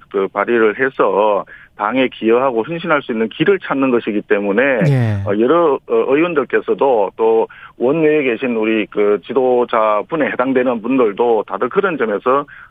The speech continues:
Speaker 1: 어, 고민하고 있을 거라고 생각합니다.
Speaker 2: 난방비 이야기가 많이 나왔을 것 같아요.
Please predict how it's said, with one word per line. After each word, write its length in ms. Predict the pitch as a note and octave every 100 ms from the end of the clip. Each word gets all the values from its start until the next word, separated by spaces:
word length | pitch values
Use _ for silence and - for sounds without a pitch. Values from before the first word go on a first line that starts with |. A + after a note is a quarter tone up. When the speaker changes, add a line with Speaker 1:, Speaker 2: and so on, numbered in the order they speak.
| -
Speaker 1:
어, 100 | F2
고민하고 360 | - A2+ C#3 B2
있을 140 | G#2 -
거라고 240 | C3+ A#2+
생각합니다. 480 | A2 G#2 F#2+ F#2 - - - -
Speaker 2:
난방비 480 | B2+ B2+ F3 C4 C#4+
이야기가 480 | G3 G3+ G#3 A3+ A3
많이 240 | C3+ D3
나왔을 800 | D#3 A2+ D#3 F3 - - - F3
것 160 | D#3 G3+
같아요. 640 | C#3 A#2 - A#2+ A#2 F3+